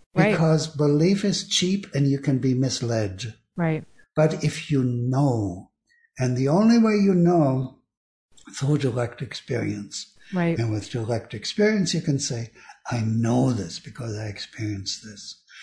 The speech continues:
Speaker 2: So let's not focus on what isn't, but focus what we can,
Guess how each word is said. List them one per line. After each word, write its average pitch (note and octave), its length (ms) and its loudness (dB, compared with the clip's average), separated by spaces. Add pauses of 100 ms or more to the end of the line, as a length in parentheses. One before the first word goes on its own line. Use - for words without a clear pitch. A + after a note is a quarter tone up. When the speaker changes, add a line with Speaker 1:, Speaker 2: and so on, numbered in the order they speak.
(200)
Speaker 2:
So - 500 0 (1120)
let's D#3 260 0
not F#3+ 200 0
focus E3+ 420 -2
on C#3 240 2
what B2+ 200 2
isn't, D3+ 520 0
but - 200 -2
focus D#3+ 500 -2
what C#3 300 -2
we C3+ 100 0
can, F3 720 -2